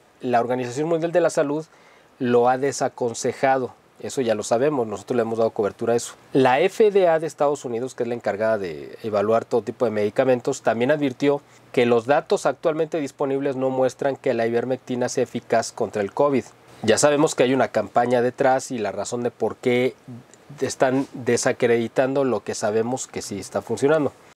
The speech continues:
Durante junio del dos mil veintiuno, Joe Rogan invitó a su podcast a los doctores Pierre Corey y Brent Weinstein, quienes durante meses estuvieron impulsando el uso de ivermectina para tratar el covid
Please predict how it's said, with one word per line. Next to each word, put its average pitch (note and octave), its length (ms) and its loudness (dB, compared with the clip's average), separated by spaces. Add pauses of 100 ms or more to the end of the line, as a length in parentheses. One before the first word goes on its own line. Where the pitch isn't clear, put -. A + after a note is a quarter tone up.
(300)
Durante D3+ 480 6
junio G#3 540 4 (340)
del G#2 400 4
dos G#2 160 4
mil C#3+ 140 6
veintiuno, D3 640 2 (360)
Joe C#3+ 160 4
Rogan D3+ 420 2 (100)
invitó B2 580 -2
a B2 100 -6
su C3 140 -10
podcast D3+ 460 -2
a C3+ 40 2
los A2+ 120 -2
doctores C#3 360 -4 (160)
Pierre C3+ 300 2
Corey D#3 400 0 (100)
y B2 100 -8
Brent B2+ 320 0 (120)
Weinstein, C#3 580 -2 (480)
quienes A#2+ 300 2
durante A#2+ 380 0
meses C#3+ 280 -2
estuvieron C3+ 360 0
impulsando B2+ 420 0
el A#2+ 80 -2
uso C3+ 160 -2
de A#2+ 60 2
ivermectina G2+ 580 -2
para G#2 240 0
tratar G#2 440 -2
el G#2+ 180 -8
covid A#2+ 340 -2